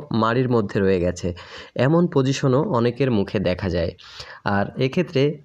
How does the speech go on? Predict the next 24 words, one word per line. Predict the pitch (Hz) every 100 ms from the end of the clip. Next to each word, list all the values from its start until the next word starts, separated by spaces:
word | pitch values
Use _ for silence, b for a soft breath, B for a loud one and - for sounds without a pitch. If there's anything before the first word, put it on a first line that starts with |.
| _ -
কারো | 135 139
ব্যথা | 131 123 139
থাকে, | 139 123 131 156
কারো | 147 104
থাকে | 104 104 - 90
না। | 82 85 b b b b - 107
ব্যথা | 113 117 165
না | 135 120
থাকার | 143 156 160
কারণে | 156 156 160
অনেকেই | 160 113 123 147 156
মনে | 135 135
করে | 139 147
থাকেন | 143 101 120 143 147 B _
হয়তো | - 165 160
এটি | 147 147
স্বাভাবিক | - 95 101 104
ব্যাপার, | 90 95 87 - B B B B
কিন্তু | - 170 160
না। | 113 82 - b b b -
ভিউয়ার্স, | 139 151 160 - - B B B B B B 113
যাদের | 131 135 156
এ | 160 123
ধরনের | 131 151 135